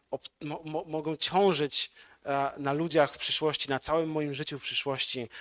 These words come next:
w sposób, który, który jest całkowicie niewspółmierny i którym, którego nie wyobrażam sobie nigdy.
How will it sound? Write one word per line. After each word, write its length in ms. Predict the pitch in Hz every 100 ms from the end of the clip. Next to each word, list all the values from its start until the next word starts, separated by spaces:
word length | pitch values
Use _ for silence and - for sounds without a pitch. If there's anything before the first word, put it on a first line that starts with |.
| -
w 280 | - 127 131
sposób, 460 | 143 - 156 - 139
który, 320 | - 139 127 - _ _ -
który 200 | - 143
jest 200 | 135 -
całkowicie 800 | - 151 156 151 151 - 147 143 - - -
niewspółmierny 880 | 151 151 - 147 147 165 156 143
i 140 | 139 139 _ -
którym, 300 | - 147 143
którego 360 | - 160 151
nie 240 | 151 156 165
wyobrażam 440 | 165 165 165 151
sobie 180 | - 131
nigdy. 340 | 127 113 104